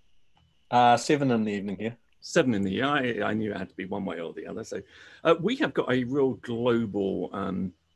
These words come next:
Speaker 2: reach tonight, haven't we? We've got India, we've got the U S A, we've got the U K, Europe, um, we've got South America, we had Brazil, uh, India, um,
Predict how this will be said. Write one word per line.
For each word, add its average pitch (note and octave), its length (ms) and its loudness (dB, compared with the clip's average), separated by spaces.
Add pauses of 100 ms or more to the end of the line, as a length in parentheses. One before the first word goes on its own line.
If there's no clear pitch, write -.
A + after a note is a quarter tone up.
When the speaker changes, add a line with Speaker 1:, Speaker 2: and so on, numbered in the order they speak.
Speaker 2:
reach B2 360 -6
tonight, E2+ 220 -14
haven't A#2 180 -8
we? F#2+ 100 -6
We've F#2 80 -4
got G2+ 240 -8
India, G#2 400 -2
we've G2+ 140 -8
got - 120 -12
the A#2 100 -10
U G2+ 200 -4
S - 160 -10
A, F2 140 -8
we've A2+ 160 -8
got - 140 -10 (100)
the G#2 180 -6
U G#2 300 -12
K, G2+ 120 -8
Europe, G2+ 480 -6 (440)
um, F#2+ 320 -4
we've G#2 100 0
got - 100 -6
South C#3 340 -2
America, B2+ 800 2
we G#2+ 140 -2
had A2 240 -2
Brazil, A#2 520 2 (280)
uh, G#2 380 4 (400)
India, C#3 920 4 (380)
um, G#2 680 0